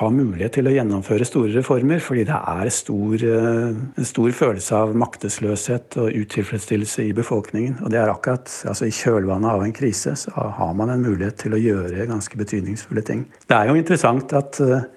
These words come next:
at Roosevelt klarte å skape en slags velferdsstat i U S A, satte i gang den progressive fasen i U S A fram til sekstiårene,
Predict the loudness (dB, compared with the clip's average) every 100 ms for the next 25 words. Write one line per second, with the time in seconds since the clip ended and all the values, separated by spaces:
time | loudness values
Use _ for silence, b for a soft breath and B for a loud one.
0 | -6 -4 0 0 2 2 0 0 2 2
1 | 2 -4 -2 2 2 0 0 2 2 0
2 | -2 -2 0 0 0 0 -2 -2 -2 -2
3 | -2 -2 0 0 -2 B B B B B
4 | -2 0 0 -2 0 4 4 4 2 2
5 | 2 2 2 2 2 0 2 0 0 -2
6 | 0 0 0 0 2 2 2 0 2 2
7 | 2 0 -4 -4 -4 0 2 0